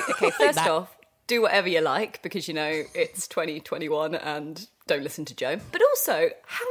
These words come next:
Speaker 1: inappropriate. You're in
Speaker 2: Yeah.
Speaker 1: there, you're really nervous, and you get someone commenting on what you've chosen to do with your privates. That's what I'm gonna
Speaker 2: With,
Speaker 1: call it.
Speaker 2: oh, I hate the term <laughs> privates. That's such, like, a nan term.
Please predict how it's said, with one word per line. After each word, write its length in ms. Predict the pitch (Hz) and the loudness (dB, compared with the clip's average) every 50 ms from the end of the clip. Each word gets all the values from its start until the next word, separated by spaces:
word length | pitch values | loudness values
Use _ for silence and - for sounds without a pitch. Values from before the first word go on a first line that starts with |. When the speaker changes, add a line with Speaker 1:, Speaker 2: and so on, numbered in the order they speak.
| 508 494 | 2 2
Speaker 1:
inappropriate. 800 | 480 466 - 440 427 349 262 - 247 196 160 143 139 - - - - _ _ _ _ _ _ _ _ _ _ _ _ _ _ - | 2 2 2 2 2 0 -2 -6 -6 -4 -4 -6 -10 -12 -16 -18 -20 _ _ _ _ _ _ _ _ _ _ _ _ _ _ 2
You're 100 | 415 466 | 6 8
in 40 | 508 | 8
Speaker 2:
Yeah. 60 | - | 8
Speaker 1:
there, 80 | - 349 | 8 4
you're 140 | 285 262 269 | 2 2 0
really 140 | 370 370 | 0 0
nervous, 240 | 381 370 381 359 - | 2 0 0 0 -2
and 80 | 320 330 | -2 0
you 80 | 277 | 0
get 140 | 302 - - | 0 0 -2
someone 180 | - 349 349 330 | -2 -2 -2 -2
commenting 720 | - - - - - 440 403 349 320 - - 254 208 170 | -2 -6 -14 -10 -4 0 2 2 2 2 0 -2 0 0
on 120 | 175 180 214 | -2 -2 -2
what 160 | 202 208 - | -4 -6 -4
you've 200 | 214 240 240 233 | -4 -4 -4 -4
chosen 360 | - - 240 226 233 220 240 | -2 -2 0 0 0 -2 -6
to 80 | 233 - | -8 -6
do 160 | - 277 254 240 | -6 -4 -4 -4
with 100 | 196 143 | -4 -6
your 120 | 156 - | -6 -8
privates. 760 | - 226 226 220 208 190 - - _ _ _ _ - - - - _ _ _ _ - | -6 -2 -2 -2 -2 -4 -8 -12 _ _ _ _ -20 -20 -20 -20 _ _ _ _ -12
That's 100 | - 147 165 | -12 -10 -10
what 40 | 170 | -6
I'm 60 | - | -2
gonna 100 | 160 190 | -2 -2
Speaker 2:
With, 120 | - - | 0 0
Speaker 1:
call 200 | - 226 254 254 | 0 2 2 4
it. 20 | 220 | 4
Speaker 2:
oh, 40 | 185 | 2
I 60 | - | 0
hate 340 | - - - 220 226 226 - | 0 0 0 0 0 0 -2
the 80 | 190 | -4
term 280 | 160 - 202 220 262 285 | -2 0 2 4 4 4
<laughs> 120 | 285 - 262 | 4 2 0
privates. 680 | 185 143 139 143 139 120 127 131 156 - - - - | 2 2 2 0 0 0 2 2 2 2 0 -2 -2
That's 220 | - 170 - - - | 0 -2 -2 0 -2
such, 220 | - 175 - - | -2 -2 -2 0
like, 160 | 170 160 - - | -2 -2 0 0
a 40 | |
nan 460 | 147 143 147 147 139 139 135 139 147 143 | 0 0 0 0 0 0 -2 -2 -4 -6
term. 420 | - - 123 107 104 101 104 98 | -4 -4 -2 -2 -2 -2 -4 -8